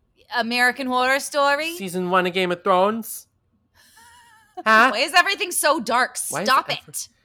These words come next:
Speaker 2: we are ancient.
Speaker 1: Light your goddamn television shows. No, we are not. This is a real thing. We are not old. T V shows are too dark, David.
Speaker 2: Yes. Yes, you are right.
Speaker 1: I am right.
Speaker 2: I know you're right.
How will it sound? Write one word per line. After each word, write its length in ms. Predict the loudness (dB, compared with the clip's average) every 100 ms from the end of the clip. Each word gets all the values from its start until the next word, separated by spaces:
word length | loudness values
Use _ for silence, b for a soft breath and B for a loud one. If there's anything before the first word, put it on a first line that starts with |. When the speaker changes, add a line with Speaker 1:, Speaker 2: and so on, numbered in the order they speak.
| _ -16
Speaker 2:
we 160 | -8
are 360 | -6 -6 -10 -16 -20
ancient. 500 | -18 -18 -20 -20 -20 _ _ _ _ _ _ _ _ -6
Speaker 1:
Light 240 | -4 -2
your 120 | -4
goddamn 480 | 0 0 0 -4 -6
television 500 | -6 -4 -4 -8 -12
shows. 260 | -14 -14 -4
No, 140 | -4
we 160 | -4 -6
are 100 | -6
not. 380 | -6 -8 -10 -16
This 160 | -10 -10
is 100 | -10
a 80 | -10
real 260 | -4 -4
thing. 260 | -4 -6 -6 -10 _ _ _ _ _ _ _ _ _ _ _ _ _ _ _
We 100 | -20
are 80 | -4
not 260 | 2 4
old. 300 | 4 -2 -6 -18 _ _ _ _ _ _ _ _
T 160 | -8 -4
V 120 | -4
shows 260 | -4 -6 -6
are 100 | -10 -8
too 220 | -4 -2
dark, 360 | 0 -2 -2 -10
David. 400 | -6 -6 -8 -14 _ _ _ _ -18
Speaker 2:
Yes. 400 | -18 -18 -20 _ _ _ _
Yes, 320 | -20 -20 -20 -18
you 120 | -12
are 80 | -12
right. 160 | -12 -20 _ _ _ _ _ -10
Speaker 1:
I 120 | -6
am 220 | -6 -6 0
right. 180 | 0 0 _ _ _ _ _ _ -10
Speaker 2:
I 80 | -6
know 140 | -4
you're 160 | -4 -6
right. 220 | -10